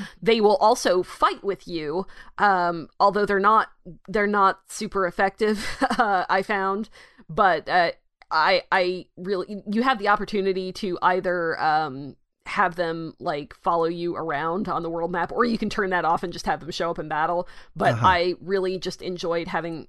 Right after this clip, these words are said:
Speaker 2: t-, a line of twelve
Speaker 1: Oh, like
Speaker 2: <laughs> Dokons just
Speaker 1: flickies
Speaker 2: following me
Speaker 1: or something.
Speaker 2: around. Kind of, yeah.
Speaker 1: Right.
Speaker 2: Um,
Speaker 1: Yeah, I like
Speaker 2: but,
Speaker 1: some of
Speaker 2: uh,
Speaker 1: that.
Speaker 2: they, they were, uh, once you get a number of them in your party, that power attack that you can get with them is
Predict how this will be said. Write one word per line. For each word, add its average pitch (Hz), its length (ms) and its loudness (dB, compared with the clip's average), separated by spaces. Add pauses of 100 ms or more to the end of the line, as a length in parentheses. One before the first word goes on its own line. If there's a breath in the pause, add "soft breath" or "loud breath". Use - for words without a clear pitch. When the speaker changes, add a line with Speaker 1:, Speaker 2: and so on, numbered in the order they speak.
Speaker 2:
t-, - 80 -12 (120)
a 180 100 0
line 165 420 -4
of - 180 -10
twelve 170 400 -2
Speaker 1:
Oh, 165 120 6
like 180 200 10
Speaker 2:
<laughs> - 20 4
Dokons 240 300 2
just - 60 0
Speaker 1:
flickies 131 320 2
Speaker 2:
following 185 420 4
me 190 160 2
Speaker 1:
or 185 100 2
something. 190 120 -2
Speaker 2:
around. 202 240 0 (240 loud breath)
Kind 403 340 4
of, 180 240 2
yeah. 208 500 4 (100)
Speaker 1:
Right. 143 340 0
Speaker 2:
Um, 175 440 0 (120)
Speaker 1:
Yeah, - 120 0
I - 40 8
like 190 120 8
Speaker 2:
but, 180 60 0
Speaker 1:
some 202 140 2
of 170 60 4
Speaker 2:
uh, 165 120 2
Speaker 1:
that. 190 80 -8
Speaker 2:
they, 302 240 6
they 254 280 4
were, 381 580 4
uh, 175 140 2 (160)
once 220 480 0
you 254 420 -4 (540)
get 220 300 4
a 202 120 -2
number 196 380 -2
of 185 160 0
them 190 120 -4
in 190 140 -4
your 180 100 -2
party, 180 500 0
that 190 360 -2 (300)
power 220 340 2
attack 170 380 2
that 165 100 -10
you 175 100 -10
can 160 200 -10
get 175 200 -2
with 170 160 -8
them 156 380 -4
is 151 480 -10